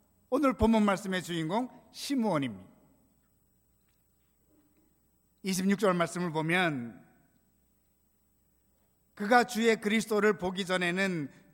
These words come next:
죽지 아니하리라 하는 성령의 지시를 받았더니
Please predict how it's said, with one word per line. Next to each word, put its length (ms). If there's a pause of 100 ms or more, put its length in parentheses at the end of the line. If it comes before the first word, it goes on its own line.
죽지 560
아니하리라 640
하는 320
성령의 540
지시를 360
받았더니 800